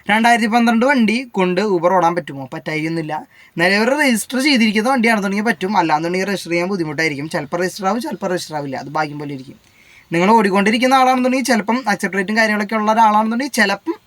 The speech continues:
റെഡി ആവാൻ ചാൻസ് ഉണ്ട്. ഇപ്പം നിലവിലൊരു രണ്ടായിരത്തി പതിനെട്ടിന് മേലെയുള്ള വണ്ടികളാണ് അറ്റാച്ച് ചെയ്യുന്നത്, എല്ലാവരും ചെയ്യുന്നതും, ആ, റെഡി ആവുന്നതും. അല്ലാത്തത് ചിലപ്പം ഭാഗ്യം പോലെ കയറുള്ളൂ. അതിലും താഴെയുള്ളത് ആണെങ്കിൽ എന്തായാലും പറ്റില്ല. "ചേട്ടാ, മിനിമം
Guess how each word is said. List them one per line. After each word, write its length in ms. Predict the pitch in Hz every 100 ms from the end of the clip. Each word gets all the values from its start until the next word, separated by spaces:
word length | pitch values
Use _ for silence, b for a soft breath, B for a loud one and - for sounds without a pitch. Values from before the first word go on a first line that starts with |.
| _ 190
റെഡി 120 | 190
ആവാൻ 160 | 185
ചാൻസ് 200 | 180 165
ഉണ്ട്. 140 | 151 156
ഇപ്പം 400 | 220 - _ 202
നിലവിലൊരു 480 | 214 220 226 277 302
രണ്ടായിരത്തി 300 | 277 247 247
പതിനെട്ടിന് 420 | 262 240 202 202
മേലെയുള്ള 400 | 226 202 190 190
വണ്ടികളാണ് 520 | 196 175 175 175 175 - b b b b
അറ്റാച്ച് 360 | 175 - 202 185
ചെയ്യുന്നത്, 460 | 254 196 175 160 170 B B B - -
എല്ലാവരും 340 | 165 165 175
ചെയ്യുന്നതും, 440 | 180 214 190 180 262 - -
ആ, 280 | 180 180 180
റെഡി 180 | 185 170
ആവുന്നതും. 380 | 156 135 127 - _ _ _ _ _ - 165
അല്ലാത്തത് 440 | 170 170 170 202
ചിലപ്പം 340 | 202 165 -
ഭാഗ്യം 280 | 180 175 165
പോലെ 160 | 160 156
കയറുള്ളൂ. 460 | 165 156 135 123 - B B B -
അതിലും 180 | 165 190
താഴെയുള്ളത് 520 | 208 202 208 214 254
ആണെങ്കിൽ 300 | 254 196 202
എന്തായാലും 280 | 196 185 185
പറ്റില്ല. 360 | 190 147 131 - - B B B -
"ചേട്ടാ, 420 | 208 208 254 254
മിനിമം 500 | 240 220 214 226 269